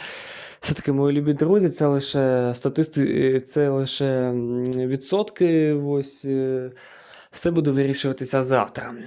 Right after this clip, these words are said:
А, к першому матчу кияни повністю переграли Партизан, е, по ділу перемогли абсолютно підопічні Олександра Шавковського шість два. Е, мали кияни вісім днів, е, до підготовки до матчу відповіді, тобто кияни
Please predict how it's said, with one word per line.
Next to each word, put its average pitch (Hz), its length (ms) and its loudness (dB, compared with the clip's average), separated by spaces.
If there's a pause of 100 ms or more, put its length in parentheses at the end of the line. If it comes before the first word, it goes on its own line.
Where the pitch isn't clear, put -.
(460)
А, 123 180 -6
к - 140 -14
першому 196 480 4
матчу 196 260 0
кияни 147 440 0
повністю 135 540 0
переграли 120 460 -8
Партизан, 170 840 0
е, 156 380 2
по 139 160 0
ділу 127 280 2
перемогли 120 500 -4
абсолютно 113 420 -6
підопічні 113 480 -12
Олександра 113 380 -12
Шавковського 113 480 -6
шість 127 220 -2
два. 180 220 -2 (580)
Е, 131 100 0
мали 156 360 4
кияни 123 840 2
вісім 135 400 0
днів, 120 360 0 (140)
е, - 20 -4 (960)
до 117 160 -8
підготовки 123 640 -2
до 110 340 -2
матчу 113 360 -6
відповіді, 127 440 -2
тобто 127 240 -4
кияни 117 640 -2